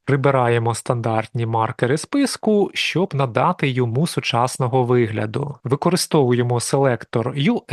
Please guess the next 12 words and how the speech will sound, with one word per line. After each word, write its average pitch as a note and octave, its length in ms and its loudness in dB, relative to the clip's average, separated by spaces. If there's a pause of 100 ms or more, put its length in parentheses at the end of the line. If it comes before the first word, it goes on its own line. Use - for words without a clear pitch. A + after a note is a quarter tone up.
(160)
L D3+ 280 0 (200)
і D#3 140 0
властивість B2+ 960 -2
List C3+ 380 -2
Style A#2+ 540 -2 (100)
Type A#2 560 -4
None, A#2 520 -2 (200)
щоб - 380 -4
прибрати C3+ 580 0
маркери, A2+ 760 -2 (240)
а A#2 340 0 (100)
пейдінг, A#3+ 580 0